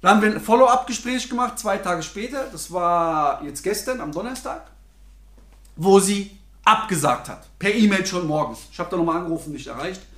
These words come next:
Aber sie hat abgesagt. Ich hatte an diesem Donnerstag, also gestern, zwei weitere Verkaufsgespräche mit zwei Immobilienmaklern, weiteren Immobilienmaklerinnen. Und ich habe mir gedacht, hey, ich habe hier mein Skript.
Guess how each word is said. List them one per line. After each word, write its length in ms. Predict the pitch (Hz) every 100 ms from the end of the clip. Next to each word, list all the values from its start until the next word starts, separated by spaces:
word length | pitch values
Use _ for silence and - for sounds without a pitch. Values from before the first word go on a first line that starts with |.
| - - - -
Aber 120 | 170
sie 80 | 175
hat 100 | 196
abgesagt. 480 | 175 - 135 113 -
Ich 100 | -
hatte 220 | 254 262
an 140 | 226 208
diesem 220 | 214 208
Donnerstag, 380 | 233 247 208 175
also 180 | 165 180
gestern, 480 | 226 220 196 233 - - - - - - -
zwei 340 | - 196 180
weitere 340 | 180 196 160 147
Verkaufsgespräche 1040 | 147 - 131 127 - - 147 131 202 214 -
mit 180 | 160
zwei 400 | - 165 165 180 - - - - -
Immobilienmaklern, 880 | 180 170 170 170 156 123 113 113 104
weiteren 400 | 147 160 131 120
Immobilienmaklerinnen. 840 | 120 110 113 113 113 - 110 - - - - - - - - - - - - - - - - - -
Und 140 | 220 220
ich 100 | 226
habe 180 | 285 277
mir 60 |
gedacht, 380 | 233 233 302 - - - - -
hey, 400 | 208 285 302 - - - -
ich 120 | -
habe 140 | 233 247
hier 80 |
mein 200 | 220 185
Skript. 480 | - - 339 - -